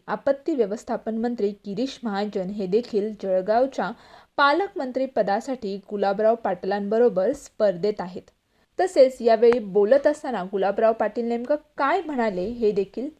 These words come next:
जाणून घेऊया. यावेळी बोलत असताना गुलाबराव पाटील म्हणाले, "मी कोणाचं नाव घेत नाही, परंतु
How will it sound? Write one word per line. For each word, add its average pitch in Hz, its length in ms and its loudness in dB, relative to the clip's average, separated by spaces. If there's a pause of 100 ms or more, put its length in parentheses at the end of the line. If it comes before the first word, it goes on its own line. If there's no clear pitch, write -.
जाणून 196 320 -2
घेऊया. 180 340 -8 (680)
यावेळी 247 340 6
बोलत 208 380 0
असताना 220 380 -4
गुलाबराव 202 400 0
पाटील 220 340 -4
म्हणाले, 208 460 -4 (480)
"मी 359 120 0
कोणाचं 285 840 2
नाव 202 240 2
घेत 240 260 0
नाही, 196 300 -8 (440)
परंतु 294 500 2